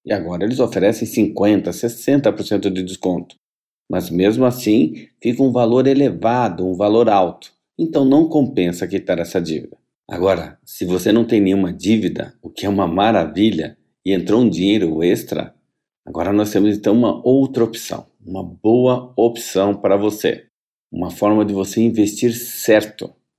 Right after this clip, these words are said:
Então vamos lá, siga as regras. Primeiro, só invista em algo seguro, algo que você entendeu como funciona. Depois,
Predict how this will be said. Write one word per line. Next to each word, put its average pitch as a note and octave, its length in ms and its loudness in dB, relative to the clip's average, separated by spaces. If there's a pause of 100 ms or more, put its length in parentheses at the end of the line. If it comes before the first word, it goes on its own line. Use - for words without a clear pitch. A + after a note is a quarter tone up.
(360)
Então G2 180 -4
vamos D#3 220 0
lá, F2+ 400 0 (400)
siga - 360 0
as D#3 100 -2
regras. - 640 -4 (340)
Primeiro, C3+ 640 2 (200)
só F3 180 -4
invista G2 480 0
em - 20 2
algo F2 200 0
seguro, - 520 -2 (480)
algo F#2+ 240 -2
que G2+ 120 -8
você G2+ 200 -2
entendeu A#2 840 2
como F2 260 -4
funciona. - 520 -10 (640)
Depois, G2+ 640 2